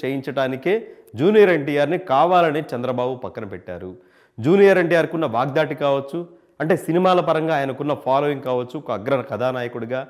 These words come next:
అలాగే ఆయన తాత నందమూరి తారక రామారావు గారి వాగ్దాటి, ఆ ఆహార్యం, అవన్నీ కూడా నందమూరి తారక రామారావుకి కలిసి వచ్చే అంశాలు జూనియర్ ఎన్టీఆర్కి. అవేవి తన కుమారుడికి లేకపోవడంతో తన తర్వాత తన కుమారుడు రాజకీయంగా ఎదగాలంటే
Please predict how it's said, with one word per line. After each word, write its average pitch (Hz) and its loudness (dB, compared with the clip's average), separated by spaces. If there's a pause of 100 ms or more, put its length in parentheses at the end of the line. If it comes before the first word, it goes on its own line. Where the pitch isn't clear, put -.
(340)
అలాగే 170 4
ఆయన 151 2
తాత 165 0
నందమూరి 165 -2
తారక 143 -2
రామారావు 135 -2
గారి 131 -2
వాగ్దాటి, 120 -2
ఆ 98 -4
ఆహార్యం, 131 -2 (360)
అవన్నీ 190 2
కూడా 202 4
నందమూరి 160 -2
తారక 139 0
రామారావుకి 139 -6
కలిసి 127 -2
వచ్చే 139 -6
అంశాలు 110 -6
జూనియర్ 117 -6
ఎన్టీఆర్కి. 92 -12 (500)
అవేవి 208 6
తన 175 2
కుమారుడికి 160 0
లేకపోవడంతో 139 -4 (380)
తన 170 4
తర్వాత 190 2
తన 160 -2
కుమారుడు 156 0
రాజకీయంగా 151 0
ఎదగాలంటే 123 -2